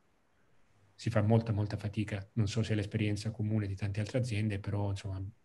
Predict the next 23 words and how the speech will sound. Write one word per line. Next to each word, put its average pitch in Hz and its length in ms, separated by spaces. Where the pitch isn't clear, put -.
con 117 160
Arduino 120 420
noi 117 320
qualsiasi 120 460
cosa 117 200
che 107 60
scriviamo 101 600
siamo 110 260
inondati, 113 460
ma 107 120
siamo 110 160
inondati 107 280
da 101 140
curriculum 101 460
dall'estero. 98 760
Product 107 280
manager 110 340
in 110 80
Italia 101 380
non 98 120
ci 98 140
inonda 95 220
nessuno. 98 420